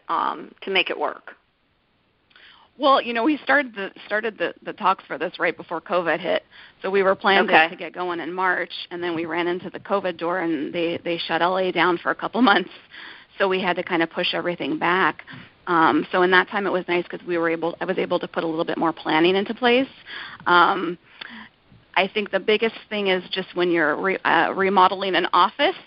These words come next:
Speaker 2: y-, we, we, what we did was we moved from our location into their location.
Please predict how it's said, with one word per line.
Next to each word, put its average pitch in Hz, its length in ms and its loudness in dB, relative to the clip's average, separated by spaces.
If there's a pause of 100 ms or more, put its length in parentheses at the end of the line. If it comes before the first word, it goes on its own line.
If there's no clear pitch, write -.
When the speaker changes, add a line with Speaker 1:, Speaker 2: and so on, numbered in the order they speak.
(160)
Speaker 2:
y-, 202 160 -6 (180)
we, 220 200 0
we, 220 160 -4 (120)
what 190 160 0
we 233 160 -4
did 214 160 -2
was 190 240 2
we 185 100 0
moved 190 220 -4
from 165 160 -2
our 165 140 4
location 175 520 -2
into 165 320 -2
their 170 200 -2
location. 311 560 0